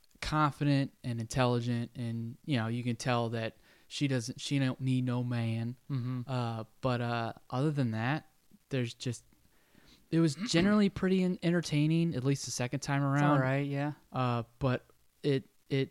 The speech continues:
Speaker 1: is not good.
Speaker 2: If you wanna see what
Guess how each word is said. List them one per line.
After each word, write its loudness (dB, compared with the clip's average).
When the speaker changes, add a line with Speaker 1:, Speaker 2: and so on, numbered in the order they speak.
Speaker 1:
is -4
not -4
good. -14
Speaker 2:
If -4
you 4
wanna 6
see 2
what 2